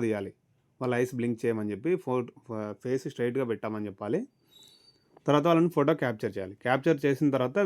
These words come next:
వెరిఫై పైన క్లిక్ చేయాలి. వెరిఫై పైన క్లిక్ చేస్తే ఒక పదిహేను సెకండ్లు అలా లోడింగ్ అవుతుంది. లోడింగ్ అయిన తర్వాత face,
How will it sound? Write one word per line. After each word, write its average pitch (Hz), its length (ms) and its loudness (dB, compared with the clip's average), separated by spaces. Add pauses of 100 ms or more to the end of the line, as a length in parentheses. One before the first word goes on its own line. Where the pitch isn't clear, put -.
వెరిఫై 160 400 8
పైన 147 200 2
క్లిక్ 135 220 0
చేయాలి. 107 240 -4
వెరిఫై 143 340 0
పైన 143 180 0
క్లిక్ 123 200 -4
చేస్తే 127 220 -2
ఒక 151 160 -2
పదిహేను 127 300 0
సెకండ్లు 143 280 2
అలా 135 180 2
లోడింగ్ 120 320 0
అవుతుంది. 107 320 -6 (580)
లోడింగ్ 147 300 6
అయిన 131 180 2
తర్వాత 117 200 -4 (840)
face, 156 240 6